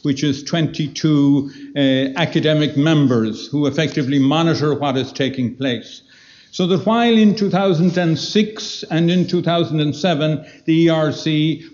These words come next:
put on its website very rigid statements in relation to open access,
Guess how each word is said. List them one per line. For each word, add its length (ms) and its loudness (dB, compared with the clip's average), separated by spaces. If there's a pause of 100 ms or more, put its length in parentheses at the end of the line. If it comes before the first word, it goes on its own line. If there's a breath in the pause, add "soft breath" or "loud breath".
put 180 2
on 100 2
its 180 -2
website 640 -2
very 260 0
rigid 420 2
statements 640 -2
in 140 0
relation 400 -2
to 120 0
open 240 0
access, 680 -6